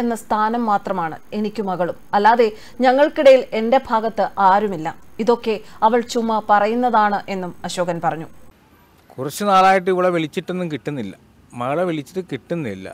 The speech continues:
Speaker 2: അവളെക്കുറിച്ച് അതുവരെ അവിടെ പോയി അന്വേഷിച്ചപ്പോൾ ആ ഒരു ക്ലിനിക്ക് തുടങ്ങി, തുടങ്ങിയിരുന്നത് അടച്ചിട്ട്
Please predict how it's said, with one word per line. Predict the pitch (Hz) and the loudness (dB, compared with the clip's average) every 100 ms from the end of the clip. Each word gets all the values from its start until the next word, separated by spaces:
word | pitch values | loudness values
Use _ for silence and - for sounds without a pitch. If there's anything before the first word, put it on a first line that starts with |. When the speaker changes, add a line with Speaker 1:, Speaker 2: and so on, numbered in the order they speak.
| - _ _ - | -20 _ _ -12
Speaker 2:
അവളെക്കുറിച്ച് | 143 170 185 170 180 170 | -6 -6 -6 -8 -4 -2
അതുവരെ | 165 170 | 0 0
അവിടെ | 156 160 - | 0 -2 0
പോയി | 180 160 | 2 2
അന്വേഷിച്ചപ്പോൾ | 135 151 143 - 160 160 160 151 | 0 -4 -6 -6 -4 -2 0 2
ആ | 156 - _ _ _ - - _ | 0 -2 _ _ _ -20 -20 _
ഒരു | 147 143 | -14 -4
ക്ലിനിക്ക് | 147 160 196 202 190 | -2 0 -2 -4 0
തുടങ്ങി, | 165 151 170 175 127 - | 2 2 0 -4 -8 -6
തുടങ്ങിയിരുന്നത് | 165 156 165 160 156 147 | -2 -2 -2 0 2 2
അടച്ചിട്ട് | 135 - 160 - | 2 -4 -6 -6